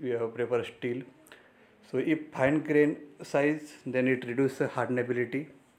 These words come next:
due to a larger number of density of nucleation sites. Third, severity of quench.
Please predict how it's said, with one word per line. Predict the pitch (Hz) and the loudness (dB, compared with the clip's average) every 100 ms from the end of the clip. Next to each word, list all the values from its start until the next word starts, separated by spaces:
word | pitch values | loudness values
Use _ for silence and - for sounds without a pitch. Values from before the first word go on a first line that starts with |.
| _ 131 | _ 0
due | 127 123 | 0 2
to | 127 123 | 0 0
a | 123 - - - - - - - | -2 -12 -20 -20 -20 -20 -20 -8
larger | 127 123 135 143 | -2 0 2 0
number | 139 135 135 | 0 2 0
of | 127 | 0
density | 127 123 - 127 131 127 | -2 -4 -8 -12 -10 -6
of | 120 | -6
nucleation | 127 117 131 117 127 | -6 -8 -8 -8 -10
sites. | - 131 120 135 - - - _ _ _ _ - _ _ | -8 -6 -6 -6 -12 -20 -20 _ _ _ _ -20 _ _
Third, | - 139 139 - | -2 0 0 -4
severity | - 123 131 135 131 | -6 -2 0 0 2
of | 135 131 131 - _ _ _ _ - - _ _ - | 2 2 0 -16 _ _ _ _ -20 -20 _ _ -6
quench. | 143 131 147 - | -2 -2 -4 -8